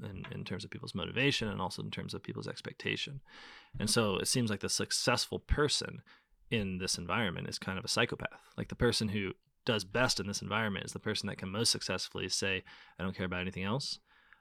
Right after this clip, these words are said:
I don't have ties to family. I don't have geographic location. I, um, am willing to not have a conscience, like, to not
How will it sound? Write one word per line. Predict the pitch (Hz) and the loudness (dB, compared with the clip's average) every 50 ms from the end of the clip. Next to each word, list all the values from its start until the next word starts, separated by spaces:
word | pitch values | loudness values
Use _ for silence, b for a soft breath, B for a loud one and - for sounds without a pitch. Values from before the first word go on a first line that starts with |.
| b b _ - | b b _ -2
I | 92 95 90 92 92 90 87 87 87 87 87 92 - - - - | 0 0 2 2 2 2 0 0 -2 -4 -6 -6 -10 -12 -14 -2
don't | - 104 95 | 0 0 0
have | 98 92 - | 0 0 -2
ties | - - 92 87 - | 0 0 0 0 0
to | - - | -2 -2
family. | - 110 113 120 127 143 147 156 147 - b b b b b b b - | 0 2 2 2 2 2 0 0 -2 -6 b b b b b b b 0
I | - 95 92 90 90 | 2 2 4 2 2
don't | 92 92 92 - - | 2 0 0 0 0
have | 101 92 90 92 | 0 -2 -2 -2
geographic | 95 95 95 92 - 95 92 95 - 101 - 101 | -2 -2 -2 0 4 4 2 4 2 -2 -4 -4
location. | - - - 107 110 - - 78 76 143 - _ b b b b b b b _ | -4 0 2 4 4 4 2 0 0 -2 -4 _ b b b b b b b _
I, | - 92 92 87 85 87 87 - - - _ _ _ - | -2 0 2 2 2 2 0 0 -4 -8 _ _ _ -6
um, | 101 101 95 90 87 90 90 92 - - | -2 0 2 2 2 0 0 -2 -4 -4
am | - 98 95 98 | -4 -4 -2 0
willing | 98 98 98 98 98 | 2 2 2 2 0
to | - - 95 | 0 0 0
not | 92 92 90 87 - - | 0 2 2 2 2 0
have | - 107 | -2 -2
a | 92 90 | -2 -2
conscience, | - - 90 95 - - 202 269 - - - - | -2 -2 -2 -2 -2 -4 -4 -4 -4 -6 -6 -4
like, | 82 82 82 | -6 -6 -4
to | - 101 | -2 -2
not | 90 87 - | -2 -2 -2